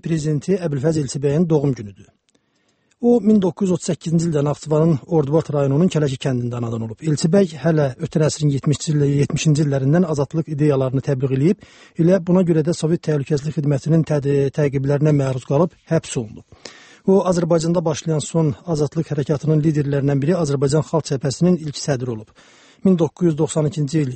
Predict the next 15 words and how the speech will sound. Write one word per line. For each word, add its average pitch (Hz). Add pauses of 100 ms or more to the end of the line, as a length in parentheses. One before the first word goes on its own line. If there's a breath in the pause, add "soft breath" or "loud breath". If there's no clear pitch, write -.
(100)
iyunun 160
yeddisində 151
prezident 147
seçilən 143
Əbülfəz 139
Elçibəy 170 (320 soft breath)
min 190
doqquz 180
yüz 165
doxsan 165
üçüncü 165
ildə 185
hərbi 151
qiyamla 151
devrilib. 120